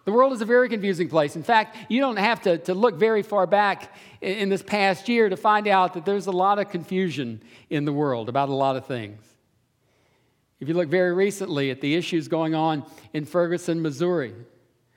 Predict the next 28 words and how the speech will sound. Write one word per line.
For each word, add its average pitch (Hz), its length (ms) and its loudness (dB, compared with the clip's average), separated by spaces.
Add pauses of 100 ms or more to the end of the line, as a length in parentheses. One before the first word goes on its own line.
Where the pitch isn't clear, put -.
(440)
there's 180 160 -2
a 208 40 2
lot 202 280 4
of 202 60 -4
confusion. 170 580 -2
There 147 80 0
are - 20 -2
many 190 320 2
different 196 440 0
emotions, 170 580 0
many 202 320 0 (200)
different 196 460 2
angles, 196 560 0
many 202 240 0
different 208 460 0
perspectives, 175 880 0
many 190 320 0 (260)
different 190 380 2
impressions, 185 720 0
many 196 340 0 (220)
different 190 420 0
reactions. 147 880 -2 (1900)
If 143 100 -4
you 180 80 2
look 202 160 2
at 208 80 0
the 196 80 0
legalization 202 960 2